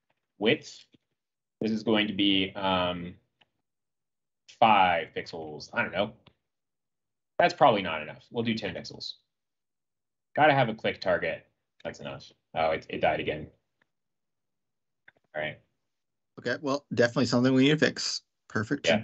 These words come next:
Speaker 2: to see this.
Speaker 1: Good thing we tested this. Okay. Um, we're gonna do a little work without the simulator open, and then we'll test our code. Um,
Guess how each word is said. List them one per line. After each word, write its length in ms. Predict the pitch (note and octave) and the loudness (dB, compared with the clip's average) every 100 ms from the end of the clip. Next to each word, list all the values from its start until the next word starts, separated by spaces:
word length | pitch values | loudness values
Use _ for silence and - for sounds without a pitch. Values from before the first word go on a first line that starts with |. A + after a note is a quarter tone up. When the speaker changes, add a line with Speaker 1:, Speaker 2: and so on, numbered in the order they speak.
| - | -4
Speaker 2:
to 100 | - | -6
see 240 | D#3 - - | -4 -4 -4
this. 500 | - - - - - _ _ _ _ _ _ _ _ _ _ _ _ _ _ _ _ | -6 -10 -12 -16 -18 _ _ _ _ _ _ _ _ _ _ _ _ _ _ _ _
Speaker 1:
Good 140 | A#2+ A#2 | 4 6
thing 120 | B2+ | 8
we 100 | B2 | 8
tested 360 | A2 F2+ - D#2+ | 6 4 2 -2
this. 280 | E2+ - - _ _ | -4 -4 -18 _ _
Okay. 320 | B2 B2 G#2 F2+ _ _ _ _ _ _ _ _ | 2 4 2 0 _ _ _ _ _ _ _ _
Um, 560 | - F3+ F3+ F#3 F3+ - _ _ _ _ _ - | 6 10 10 8 2 -4 _ _ _ _ _ 6
we're 100 | B3+ | 10
gonna 160 | C4+ | 10
do 160 | A3+ A3+ | 8 8
a 20 | |
little 300 | F3 G#3 E3 | 8 6 6
work 220 | F3 F3+ | 2 0
without 320 | D#3+ D3 D3 | 2 4 4
the 60 | C#3+ | 2
simulator 580 | B2+ C3 B2 A#2 A2 G#2 | -6 -4 -2 -2 -2 -4
open, 260 | G#2 G2+ | -6 -8
and 80 | G2+ | -4
then 100 | A2 | -2
we'll 120 | A2 G#2+ | -2 -4
test 360 | G2+ F#2+ - | -2 -2 -2
our 100 | G#2 | -4
code. 260 | G2+ G2 G2 - _ _ _ _ _ _ _ _ _ _ _ _ _ _ _ _ - _ _ _ _ _ _ | -2 -4 -4 -12 _ _ _ _ _ _ _ _ _ _ _ _ _ _ _ _ -20 _ _ _ _ _ _
Um, 480 | - G#2 F#2+ F2+ A2 | 0 4 4 0 -8